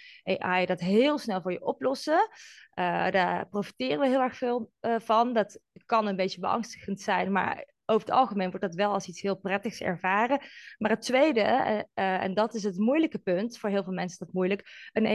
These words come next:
A I die zal ook, eh, gaan, eh, een soort, die heeft een soort voorspellende resultaten.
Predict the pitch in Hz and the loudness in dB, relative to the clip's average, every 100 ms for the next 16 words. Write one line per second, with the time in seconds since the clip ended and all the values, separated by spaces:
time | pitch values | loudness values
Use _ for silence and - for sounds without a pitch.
0 | - 247 269 233 226 220 196 196 - 180 | 0 0 2 2 2 4 2 2 2 2
1 | 190 - - 196 - 180 170 180 - 180 | 2 -2 -10 -6 -2 0 0 -2 -6 -6
2 | 180 185 - - - 214 220 247 - - | -6 -8 -8 -6 0 0 0 -6 -6 -6
3 | 233 - 262 262 233 214 202 202 _ _ | -4 -2 0 2 4 6 4 0 _ _
4 | _ _ 196 214 208 208 202 160 160 160 | _ _ -2 0 0 2 2 0 -6 -6
5 | 165 | -6